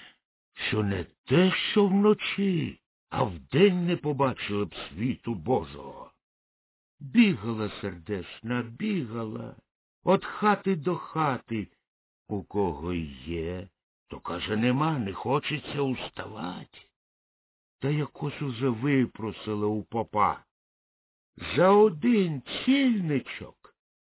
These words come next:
обіцяла бузівка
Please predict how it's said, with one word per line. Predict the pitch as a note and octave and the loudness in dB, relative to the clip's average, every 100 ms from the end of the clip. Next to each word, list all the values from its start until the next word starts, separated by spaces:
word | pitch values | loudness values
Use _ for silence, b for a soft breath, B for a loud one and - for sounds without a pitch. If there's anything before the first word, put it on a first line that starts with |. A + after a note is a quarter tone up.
| _ _ - | _ _ -2
обіцяла | C#3+ B2+ D3+ - E3+ D#3 D3 C#3+ C3 - _ _ _ | -2 0 -2 -2 2 2 4 2 0 -4 _ _ _
бузівка | B2 C#3+ B2+ G#2+ C#3 A#2+ - C3 A#2 G#2 F2 | -2 2 2 4 4 2 0 4 6 4 0